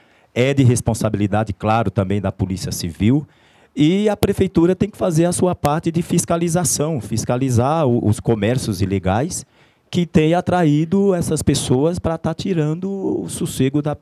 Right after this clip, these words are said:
das pessoas lá. Inclusive estão marcados pra sábado, já próximo agora, dia vinte, dia vinte, né? É, o barulho lá. Então eu entendo que com o pouco que tem, como alguns colegas já falaram, é feito muito.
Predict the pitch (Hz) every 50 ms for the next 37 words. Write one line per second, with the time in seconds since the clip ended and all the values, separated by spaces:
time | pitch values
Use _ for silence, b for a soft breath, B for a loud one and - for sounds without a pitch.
0 | - - 131 135 139 - - 143 143 - 147 147 143 113 110 123 131 - 160 147
1 | 151 170 170 170 - - 170 175 170 175 160 - - 127 131 151 156 - - 117
2 | 107 - - - 110 120 123 113 110 101 90 104 98 - - - 101 104 - -
3 | 101 95 90 95 104 110 110 98 101 107 101 92 98 92 - - 95 87 b b
4 | b b b b b b b - 101 101 90 82 226 185 127 - 107 98 117 147
5 | 151 - _ _ _ _ _ _ _ _ _ _ _ _ _ _ - - 104 107
6 | 104 101 110 120 110 117 123 120 113 120 127 131 117 92 82 B B B B B
7 | B - 117 113 - 139 147 160 170 170 170 165 160 - - 160 175 196 180 147
8 | - - 127 127 127 120 - - 170 147 - - _ - 160 185 196 185 - -
9 | 110 - - - 104 101 - _ - 147 151 131 113 - - 107 107 101 98 101
10 | 101 98 98 101 - - 113 101 95 104 98 98 90 92 98 92 - 92 90 101
11 | 117 131 117 101 98 b b b b b b b b - 127 131 - - 147 151
12 | 147 - 156 143 156 160 151 - - 104